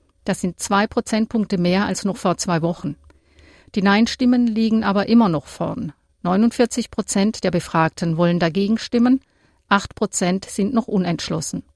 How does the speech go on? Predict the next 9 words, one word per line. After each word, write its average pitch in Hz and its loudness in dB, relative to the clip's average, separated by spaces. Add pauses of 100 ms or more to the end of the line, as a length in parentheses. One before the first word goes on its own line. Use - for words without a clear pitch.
(760)
Das - -4
Referendum 220 4
muss 240 2
sowohl 180 2
von 175 -2
einer 175 2
Mehrheit 180 2
der 175 0
Australier 165 -2